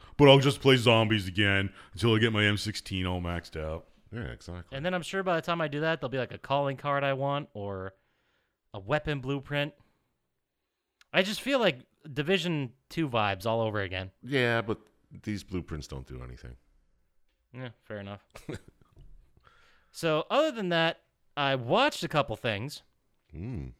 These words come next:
Speaker 3: Have either of you guys seen Fantasy Island?
Speaker 2: Yes.
Speaker 3: The new one with Jimmy O Yang?
Speaker 2: Yes.
Speaker 1: No.
Speaker 3: I thought it was,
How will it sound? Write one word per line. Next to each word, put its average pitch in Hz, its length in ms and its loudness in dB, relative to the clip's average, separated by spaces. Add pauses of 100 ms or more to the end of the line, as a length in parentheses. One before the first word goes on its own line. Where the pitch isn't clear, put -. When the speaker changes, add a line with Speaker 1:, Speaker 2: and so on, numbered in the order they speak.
(1000)
Speaker 3:
Have 156 220 -2
either 285 320 0
of 233 80 -2
you 220 120 -2
guys 180 360 0
seen 151 540 -4
Fantasy 180 680 -6
Island? 113 500 -2 (520)
Speaker 2:
Yes. - 540 -12 (600)
Speaker 3:
The 120 120 -8
new 135 180 -2
one 101 280 -2
with 107 200 -10
Jimmy 127 300 -6
O 117 80 -2
Yang? 117 360 -2 (680)
Speaker 2:
Yes. 67 760 -14 (220)
Speaker 1:
No. 78 480 -10 (720)
Speaker 3:
I 294 300 2
thought 165 300 4
it 131 60 -2
was, 123 400 -4